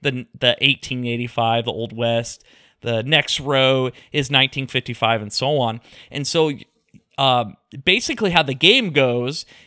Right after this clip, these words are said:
is there's a deck of event cards that come out, and you draw event cards based on the number of players, and the event cards will either modify stuff for the rest of the round, or they'll have the, the spot or location and the year you're supposed to put the event card.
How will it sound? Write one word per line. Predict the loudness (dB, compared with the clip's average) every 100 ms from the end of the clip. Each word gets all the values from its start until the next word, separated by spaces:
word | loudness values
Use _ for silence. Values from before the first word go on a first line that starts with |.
| _ -2
is | 0 0 -2
there's | -2 -2 0
a | 2 2
deck | 0 -2 -2 -2
of | -2
event | -2 2 0 0 -4
cards | -4 0 -2
that | 0
come | -2 -2
out, | -2 -4 -6
and |
you | -8
draw | 0 4 4
event | 4 -4 -4
cards | -4 -4 -4
based | -8 -4
on | -6
the | -2
number | -2 -4
of | -4
players, | -2 -2 -2 -4
and | -6
the |
event | -2 -2 -2
cards | -2 -2 -2 -4
will | -4
either | -2 -2
modify | 0 0 0 0 2 2 2
stuff | -2 -2 -2
for | -8
the | -4
rest | -4 -4
of | -4
the |
round, | -2 -2 -4 -10 _ -20 -20 -20 -20 -2
or | 0 4 4 4 4 0
they'll | 0 2 2
have | 4 6 6 2 -6
the, | -2 0 0 -2 -4 _ _ _ _ -16
the | -2 2 2 0
spot | -2 -6 -2 6 6 6 4
or | -2
location | 0 -2 0 0 0 -2 -2
and | -2 -6
the |
year | -4 -4 -4
you're | -6
supposed | -8 -4 -4 -4
to | -6
put | -8 -2
the | -2
event | 2 2 2
card. | -2 -4 -4